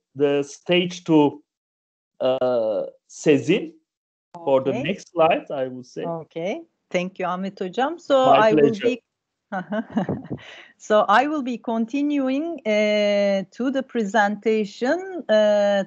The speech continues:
Speaker 2: uh, in a manner, uh, which I will be talking more on the interior architecture competitions, uh, and,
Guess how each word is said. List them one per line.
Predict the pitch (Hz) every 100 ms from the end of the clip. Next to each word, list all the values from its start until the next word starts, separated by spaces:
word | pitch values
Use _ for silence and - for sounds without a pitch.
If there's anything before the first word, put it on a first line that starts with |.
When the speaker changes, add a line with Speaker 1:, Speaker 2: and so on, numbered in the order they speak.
| _ -
Speaker 2:
uh, | 165 - - - _ - 180 185 -
in | 208 220
a | 214 208 202
manner, | 185 185 240 277 247 254 -
uh, | 208 208
which | 202 196 226 - -
I | 202 202
will | 202 202
be | 190 202 214 214 -
talking | 220 214 220 208
more | 196 220 262 277 -
on | 233 233 247 - _ _ _
the | 220
interior | 185 214 214 214 220 214 -
architecture | 196 208 202 - 254 - - 247 247
competitions, | 240 - 208 208 220 269 254 - 254 381 427 - -
uh, | 208 208 -
and, | 196 196 202